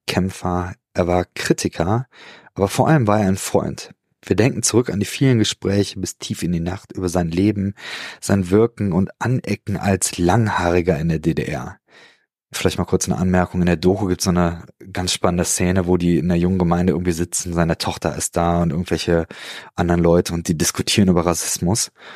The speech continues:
Und dann hat Lothar König dann so ein bisschen gesagt, so nach dem Motto, er hatte ein Gefühl dafür, äh, wie es ist, diskriminiert zu werden als,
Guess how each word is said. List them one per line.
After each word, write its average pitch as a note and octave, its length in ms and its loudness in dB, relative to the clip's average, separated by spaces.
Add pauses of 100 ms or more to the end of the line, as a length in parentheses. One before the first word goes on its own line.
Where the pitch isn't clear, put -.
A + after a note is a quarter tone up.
(640)
Und - 360 -2
dann F#2 260 0 (1300)
hat - 420 -4
Lothar F#2+ 300 0
König G2+ 340 2
dann F#2 160 2
so F2+ 80 2
ein F2 80 0
bisschen F#2 520 2
gesagt, F2 320 -6
so F#2 100 0
nach F2+ 160 0
dem F2 140 -2
Motto, F2 140 -4
er - 120 -4
hatte F2+ 180 -6
ein F2+ 140 -2
Gefühl A2+ 560 2
dafür, F#2+ 560 0 (680)
äh, F2+ 220 -6
wie F2+ 140 -2
es F2+ 100 -6
ist, - 420 -4 (540)
diskriminiert F#2 580 0
zu - 140 -4
werden F2 220 4
als, - 480 -4